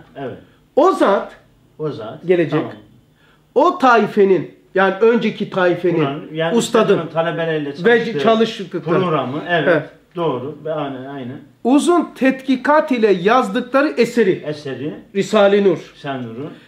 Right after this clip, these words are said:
Speaker 2: Kendine hazır bir program yapacak. O zat.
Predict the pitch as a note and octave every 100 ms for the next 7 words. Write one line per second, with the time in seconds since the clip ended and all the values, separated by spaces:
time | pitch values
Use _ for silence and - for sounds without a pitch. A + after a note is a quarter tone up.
0 | _ - A#3+ C4 C#4+ D4 C#4 D4+ B3+ C#4
1 | B3+ A#3+ C#4+ D#4 D4+ D#4 E4 E4 - -
2 | _ _ _ _ _ - A3 F3 A#3 -